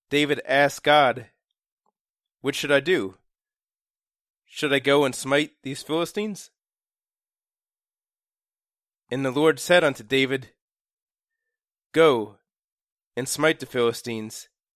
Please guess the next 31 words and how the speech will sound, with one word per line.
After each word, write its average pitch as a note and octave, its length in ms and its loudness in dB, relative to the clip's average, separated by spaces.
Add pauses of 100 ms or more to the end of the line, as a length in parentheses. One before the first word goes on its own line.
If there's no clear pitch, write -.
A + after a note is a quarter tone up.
(760)
and A#2 120 -8
save D3+ 320 0
Keilah." A2 500 -4 (3000)
And A#2 100 -8
David's D3 340 0
men D#3 380 0 (600)
said C#3+ 240 0
unto D3+ 200 0
him, C3+ 200 -2
"Behold, C3 540 0 (440)
we C3+ 160 -2
be D3 220 0
afraid D#3 400 2 (100)
here D3 140 2
in C3+ 120 0
Judah. B2 460 -4 (760)
How D3+ 120 0
much D#3 240 -2
more D#3+ 240 0
then B2 380 -6 (100)
if - 140 -10
we C3+ 80 -4
come C#3 240 -6
to A#2 100 -16
Keilah B2+ 540 -2 (580)
against B2+ 300 -6
the B2+ 80 -4
armies C3+ 340 -2
of A2 60 -12
the A2 80 -6
Philistines?" A2 760 -6